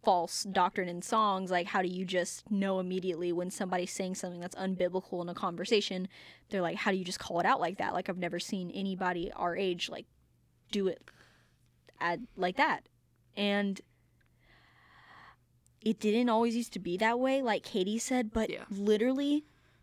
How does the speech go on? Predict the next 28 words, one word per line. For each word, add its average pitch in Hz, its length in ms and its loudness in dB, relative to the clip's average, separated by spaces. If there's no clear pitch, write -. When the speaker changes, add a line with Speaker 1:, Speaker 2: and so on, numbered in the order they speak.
Speaker 1:
the 220 80 4
crazy, 226 500 0
you 240 200 0
cannot 240 800 2
have 208 380 2
discernment 175 760 0
unless 190 640 2
you're 220 200 2
in 185 240 0
the 175 120 0
Word. - 460 -2
Speaker 2:
Mm-hmm. 180 280 -4
Speaker 1:
You 208 160 2
cannot 220 640 2
pray 214 360 2
for 247 220 0
discernment 220 760 -2
and 208 100 0
expect - 760 -2
to, - 120 -6
like, 185 240 -2
receive 185 760 -4
discernment 202 600 2
Speaker 2:
You 170 60 0
have 226 80 2
to 214 60 2
know 220 80 8
Speaker 1:
unless 220 120 4